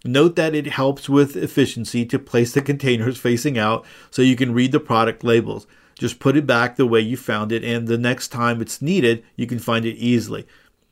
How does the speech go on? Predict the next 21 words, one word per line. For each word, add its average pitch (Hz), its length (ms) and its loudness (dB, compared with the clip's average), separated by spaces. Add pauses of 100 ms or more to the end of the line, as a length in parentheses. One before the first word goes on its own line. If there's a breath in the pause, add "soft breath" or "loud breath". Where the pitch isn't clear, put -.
(180)
There 143 220 2
are 151 60 2
many 165 240 -4
different 160 280 -4
types 139 240 -2
of 135 80 -2
Lazy 131 260 0
Susans 123 520 -2
available, 117 560 2
so 127 140 -2
you 123 380 2 (220 loud breath)
should 170 340 2
be 147 260 0
able 127 200 0
to 131 100 -4
find 120 380 -2
one 120 260 0
that 120 180 -6
works 120 280 0
for - 160 -8
you. 107 260 -8